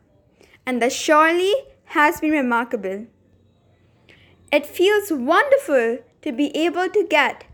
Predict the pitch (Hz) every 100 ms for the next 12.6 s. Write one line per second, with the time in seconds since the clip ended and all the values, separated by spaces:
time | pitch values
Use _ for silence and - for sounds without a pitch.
0 | _ - 247 277 403 - 320 330 269 269
1 | 262 247 254 277 277 226 208 208 - _
2 | _ _ _ - 294 302 - 302 277 294
3 | 277 370 427 381 339 392 330 220 214 285
4 | _ _ 311 240 294 262 269 240 349 403
5 | - 349 277 277 320 392 392 330 269 220
6 | 233 - _ _ - 240 294 277 339 359
7 | 254 208 202 233 _ _ _ _ _ _
8 | _ - _ _ - 330 - - 381 440
9 | 539 415 285 220 214 240 _ _ - 269
10 | 339 403 277 285 320 302 226 226 254 -
11 | 262 240 262 339 359 349 403 330 302 302
12 | 294 277 262 233 208 220